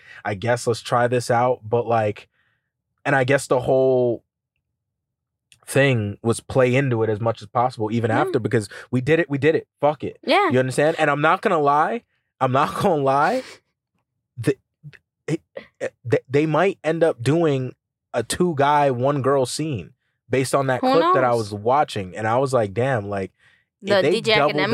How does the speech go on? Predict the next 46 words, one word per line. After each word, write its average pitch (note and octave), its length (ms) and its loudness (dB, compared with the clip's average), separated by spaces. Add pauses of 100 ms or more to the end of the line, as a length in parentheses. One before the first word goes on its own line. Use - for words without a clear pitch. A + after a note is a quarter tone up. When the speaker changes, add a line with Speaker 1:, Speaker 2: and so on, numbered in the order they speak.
Speaker 1:
down C#3+ 140 0
Speaker 2:
clip? C#3+ 120 2 (160)
Speaker 1:
and," B2+ 160 -8 (540)
what? A#2 260 -4 (120)
No, C#3+ 460 0
what? D3 320 -2 (300)
Speaker 2:
What A#4 120 0
Speaker 1:
What, A4 80 0
Speaker 2:
clip A4+ 200 2
were A4+ 80 2
Speaker 1:
what A4 60 2
Speaker 2:
you G#4 60 0
Speaker 1:
are G#4+ 40 2
you G#4+ 60 2
Speaker 2:
watching? G#4+ 240 2
Speaker 1:
talking C#4 200 0
about? G#2+ 260 -4 (220)
No, F3+ 100 2
no, G#3+ 220 2
no. D#3+ 80 2
The C#3 100 0
clip G3 280 2
when F3 220 0
he, F3 360 -4 (100)
when D#3 220 0
he E3 100 2
was E3 220 2
inter-, E3 320 0
when C3+ 320 0
they C#3 180 2
had C#3 240 2
a C3+ 60 0
conversation C3+ 720 -4
about D#3 420 2 (240)
Speaker 2:
Oh, G3 40 -2
Speaker 1:
it - 40 -
Speaker 2:
okay, - 100 -8
Speaker 1:
on B2 240 2
Speaker 2:
okay. - 60 0
Speaker 1:
the, A#2 440 2
on A2+ 420 -2
the, A2 60 0 (240)
um, G2+ 220 -6 (540)
um, G#2 540 -2 (120)
Speaker 2:
On A3+ 120 0
the, C#4 60 2